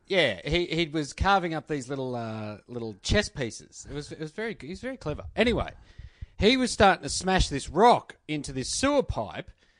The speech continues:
and then the little, uh, alarm went off, went, "Eh, I think there's been a,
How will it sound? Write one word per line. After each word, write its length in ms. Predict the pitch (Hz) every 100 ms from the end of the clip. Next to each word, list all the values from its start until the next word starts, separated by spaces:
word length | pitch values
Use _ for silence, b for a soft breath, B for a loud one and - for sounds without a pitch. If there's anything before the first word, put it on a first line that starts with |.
| b b b
and 240 | 160 170 175
then 160 | 175
the 200 | 175 160 160 -
little, 320 | - 196 170 139
uh, 160 | 123 139
alarm 300 | 143 175 208
went 120 | 185
off, 120 | 151 147
went, 180 | 143 -
"Eh, 340 | 190 202 202 190 _ _ _ -
I 40 |
think 220 | - 185
there's 160 | 160 135
been 200 | 156 156
a, 380 | 147 139 131